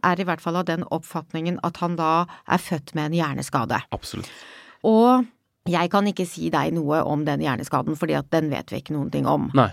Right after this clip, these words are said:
Speaker 1: Men han har jo hatt helt fra han var liten lærevansker, så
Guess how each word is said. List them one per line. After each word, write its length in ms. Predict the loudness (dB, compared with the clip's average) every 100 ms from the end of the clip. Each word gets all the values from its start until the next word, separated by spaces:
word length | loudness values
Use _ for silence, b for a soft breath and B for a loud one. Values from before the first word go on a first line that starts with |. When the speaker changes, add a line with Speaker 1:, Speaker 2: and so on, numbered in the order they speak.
| 0
Speaker 1:
Men 440 | 0 2 2 -2 -8 _ _ _ _ _ -6
han 200 | 0 2
har 220 | 4 4
jo 180 | 4 4
hatt 340 | 2 0 0 -2
helt 260 | -4 -2
fra 120 | -4
han 140 | -2 -2
var 140 | -2
liten 440 | -2 -4 -2 -2 -4 _ 0
lærevansker, 760 | 2 2 0 -2 -2 0
så 60 | 0